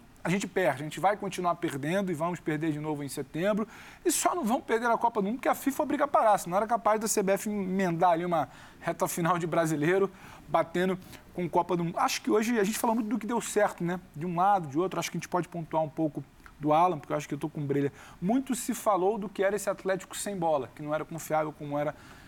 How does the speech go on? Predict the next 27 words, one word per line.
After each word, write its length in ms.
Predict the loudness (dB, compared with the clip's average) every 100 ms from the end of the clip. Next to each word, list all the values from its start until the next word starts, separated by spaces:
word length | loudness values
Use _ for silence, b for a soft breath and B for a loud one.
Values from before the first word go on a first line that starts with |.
| B -4
em 40 |
muitos 220 | -2 -2
momentos. 240 | -2 -2 0
Acho 260 | 0 0
que 60 | 2
em 40 |
uma 140 | 2 2
semana, 560 | 2 0 2 2 2
não 340 | -2 -6 -6 -4
vamos 260 | -2 -2 0
cravar 340 | 2 2 0
aqui 160 | -2 -8
que 60 |
foi 120 | -6 -4
trabalho, 380 | -4 0 0
fruto 340 | 0 0 -2 0
desses 280 | -2 -2 -2
dias, 280 | 0 0 -2 B B B
mas 220 | 0 0
em 40 | 2
uma 120 | 0
semana, 320 | 0 0 0 2
pelo 200 | 2 2
menos 200 | 0 2
olhando 360 | 4 4 2
pro 120 | -2 -2
Palmeiras, 600 | 0 2 2 2 0